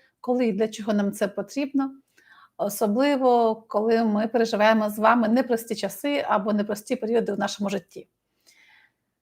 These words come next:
Е, зараз в нас вже такий час, такий період, коли в кожної людини майже є в нас екрани, є гаджети свої,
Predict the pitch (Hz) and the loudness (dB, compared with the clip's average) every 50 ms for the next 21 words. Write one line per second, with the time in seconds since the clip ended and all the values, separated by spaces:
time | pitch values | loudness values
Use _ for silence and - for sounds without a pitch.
0 | _ _ _ _ _ _ _ _ - 233 214 214 214 208 269 285 294 277 240 233 | _ _ _ _ _ _ _ _ -4 -4 -2 -2 2 6 6 8 8 6 2 2
1 | - 226 208 208 214 220 233 233 - 190 185 214 196 226 214 208 214 202 196 - | -2 -4 0 2 4 2 2 0 -2 -8 -6 0 2 2 2 2 0 -4 -2 -2
2 | 202 185 180 - - 233 285 294 - - - - - 226 220 220 - 226 220 233 | -4 -4 -4 0 2 2 2 2 0 -8 -8 -4 -4 -6 -6 -4 -4 -2 0 2
3 | 233 220 202 190 196 - - _ - 196 190 196 196 190 190 185 185 180 180 175 | 2 2 0 -2 -6 -16 -10 _ -2 0 0 0 0 0 0 0 -2 -2 -4 -6
4 | - _ _ _ _ _ _ 220 220 202 196 180 190 185 202 202 190 185 185 190 | -12 _ _ _ _ _ _ 0 0 0 0 -2 -2 -2 -2 -2 -2 -2 -2 -2
5 | 202 190 175 185 180 175 180 190 185 175 175 170 170 170 - 175 - - 277 330 | -2 -2 -4 -4 -6 -4 -2 -2 -2 -2 -4 -6 -8 -8 -12 -12 2 4 4 4
6 | 359 339 330 320 - _ _ _ _ - - - - _ - 208 226 202 185 180 | 4 2 -2 -4 -6 _ _ _ _ -20 -20 -20 -12 _ 0 2 2 2 6 8
7 | 254 311 339 339 320 - 302 285 - - 285 277 254 262 269 269 262 262 - | 6 6 6 4 -2 -4 -6 -10 -6 -4 -2 -2 0 2 0 0 0 -2 -8